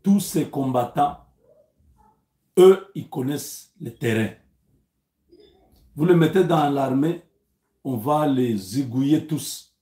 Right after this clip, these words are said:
Parce que l'armée est encore un fi-, vous avez suivi ce que Yakutumba dit ? Que nos ennemis, c'est des Congolais de père et de mère qui sont déjà achetés par l'ennemi, qui sont dans l'armée.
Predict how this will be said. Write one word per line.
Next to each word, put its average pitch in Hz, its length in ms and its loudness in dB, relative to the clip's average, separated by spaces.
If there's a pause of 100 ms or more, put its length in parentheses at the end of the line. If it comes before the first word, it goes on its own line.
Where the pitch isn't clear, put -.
Parce - 220 -12
que - 80 -8
l'armée 156 880 2 (280)
est 156 260 -4
encore 139 440 0
un 120 80 -2
fi-, - 180 -14
vous 165 220 -4
avez 175 180 2
suivi 165 280 -4
ce 170 100 -8
que 135 80 -6
Yakutumba 117 480 -6
dit ? 156 240 -10 (1400)
Que 165 240 6
nos 175 360 2
ennemis, 190 540 2 (180)
c'est 156 360 -10 (300)
des 151 160 -8
Congolais 165 320 2
de 160 120 -2
père 175 200 0
et 160 60 0
de 135 100 -2
mère 156 240 -2
qui - 60 -12
sont 180 180 -2
déjà 156 200 -2
achetés - 420 -4
par 123 380 -4 (260)
l'ennemi, 135 420 -2
qui 151 100 -8
sont 233 200 0
dans 156 160 2
l'armée. 160 400 -4